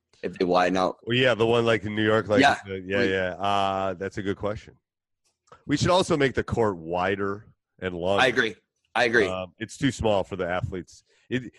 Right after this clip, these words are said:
Speaker 2: if anybody's a Little League coach, at the twelve, the twelve-year-olds are too close to the plate in Little League,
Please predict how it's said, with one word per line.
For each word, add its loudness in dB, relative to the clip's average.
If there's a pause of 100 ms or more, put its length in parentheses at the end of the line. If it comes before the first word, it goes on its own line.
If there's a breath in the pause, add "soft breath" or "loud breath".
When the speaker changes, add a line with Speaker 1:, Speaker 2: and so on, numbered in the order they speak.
(140 soft breath)
Speaker 2:
if -6
anybody's 2
a 2
Little 0
League -2
coach, -4 (800)
at 0
the -4
twelve, 2
the 0
twelve-year-olds 0
are -6
too -8
close -4
to -10
the -12
plate -8 (160)
in -14
Little -12
League, -20